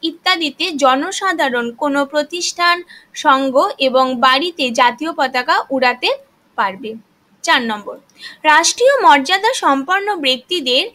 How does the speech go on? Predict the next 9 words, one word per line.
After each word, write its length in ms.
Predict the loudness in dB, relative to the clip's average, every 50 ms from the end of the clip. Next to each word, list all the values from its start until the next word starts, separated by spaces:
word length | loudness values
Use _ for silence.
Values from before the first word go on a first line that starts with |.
| -16 -20 -20 -10 -8
মৃতদেহ 840 | -4 -4 -4 -4 -4 -4 -4 -4 0 2 2 2 4 2 2 0 0 -6 _ _ _ _ _
ছাড়ার 460 | -12 -4 0 0 2 4 4 2 2 0
উপর 400 | -4 -6 -4 0 0 0 0 0
কোনো 260 | -2 -6 -4 -4 -4
ব্যক্তি 500 | 0 0 0 0 0 -4 _ -4 -2 -2 -2 -2 2
বা 160 | 4 4 4
বস্তুর 600 | 4 4 4 4 4 0 -4 -4 -2 -2 -2 -2 -2 0
আচ্ছাদন 640 | 0 0 0 0 -4 -4 -4 -2 -2 -2 -4 -2
রূপে 400 | -4 -6 -4 0 0 2 2 0